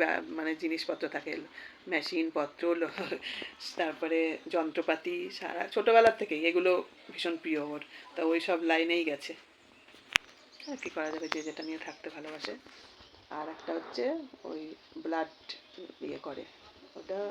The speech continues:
ওটাও, ওটাও কাজ, এটাও কাজ। দূরে দূরে যায়, ব্লাড নেয়,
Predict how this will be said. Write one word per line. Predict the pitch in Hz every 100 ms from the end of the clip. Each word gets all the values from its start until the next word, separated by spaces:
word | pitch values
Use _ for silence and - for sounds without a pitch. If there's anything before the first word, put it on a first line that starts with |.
| - - - - - -
ওটাও, | 170 175 170 - -
ওটাও | - 208 220 233
কাজ, | 247 214
এটাও | 185 185 180
কাজ। | 170 - - - -
দূরে | 190 180 175
দূরে | 170 170
যায়, | 160 160 180 160
ব্লাড | 156 156 - - - - - - - - 156
নেয়, | 151